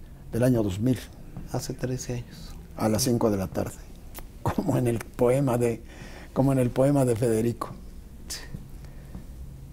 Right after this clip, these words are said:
Speaker 1: Sí, nunca me he arrepentido, al contrario. Hice lo que debía de hacer.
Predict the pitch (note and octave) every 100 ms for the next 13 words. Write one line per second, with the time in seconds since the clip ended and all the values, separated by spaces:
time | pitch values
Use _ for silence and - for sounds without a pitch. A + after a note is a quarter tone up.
0 | - - - - - - - - - A3
1 | A3+ F3+ E3+ D3+ D3 C#3 C3 G#2+ F#2+ B2
2 | E3 C3 A#2 G2 G2 G2+ C#3 G#3 - -
3 | - - - - - - - - - -
4 | - - D#3+ D3 E3 C#3 A#2 A2 B2 A#2
5 | F2+ A#2+ -